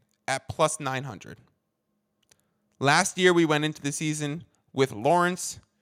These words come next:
Mac Jones, and Justin Fields, all of them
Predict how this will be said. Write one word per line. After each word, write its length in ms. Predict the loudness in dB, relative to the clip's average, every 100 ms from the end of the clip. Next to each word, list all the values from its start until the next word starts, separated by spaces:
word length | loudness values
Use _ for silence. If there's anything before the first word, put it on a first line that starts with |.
| _ -6
Mac 340 | -2 -2 -2
Jones, 520 | -2 0 0 -2 -10 -18 _ _ _ _ 0
and 360 | 4 4 2
Justin 460 | 0 0 0 -6 -10
Fields, 680 | -6 -2 2 0 -2 -14 _ _ _ _ _ _ 2
all 300 | 4 8 8
of 140 | 6
them 320 | 2 -6 -8